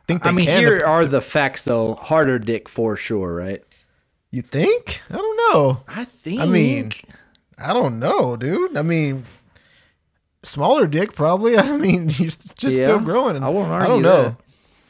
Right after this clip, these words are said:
Speaker 2: that.
Speaker 1: I don't know. Maybe they just want, like, yeah, like you said, like, a young, like, stallion out of high school or something like that. I don't know, dude. But I just can't buy the fact that, like,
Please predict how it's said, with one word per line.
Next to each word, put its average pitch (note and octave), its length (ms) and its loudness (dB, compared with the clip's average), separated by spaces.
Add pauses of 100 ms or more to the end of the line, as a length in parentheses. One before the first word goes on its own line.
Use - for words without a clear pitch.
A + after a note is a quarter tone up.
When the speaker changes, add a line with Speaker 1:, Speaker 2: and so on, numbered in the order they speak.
(180)
Speaker 2:
that. C#3 80 -8
Speaker 1:
I F#3+ 40 -2
don't A#2+ 200 -2
know. A#2 360 0 (200)
Maybe D#3 160 0
they F#3+ 80 4
just D#3 120 0
want, D#3+ 200 4
like, B2 300 0
yeah, C3+ 260 2 (380)
like B2+ 100 -2
you C3+ 60 -2
said, D3+ 180 -2
like, A#2 160 -2
a G#2 60 -10
young, B2+ 300 -2
like, G#2+ 420 -4
stallion B2 580 -2
out A#2 140 -2
of F#2+ 160 -8 (220)
high C3 180 -4
school D3 320 -8
or B2+ 120 -6
something C#3+ 200 -8
like C#3 100 -10
that. D3+ 300 -4
I C3 120 0
don't G2+ 140 -2
know, G#2+ 220 -6
dude. F2 280 -16
But E2+ 220 -14 (640)
I D3+ 120 0
just F#3+ 200 2
can't F3+ 340 4
buy C#3 200 2
the C3+ 80 0
fact C3 400 -2
that, A2+ 300 -4 (920)
like, A#2+ 340 -2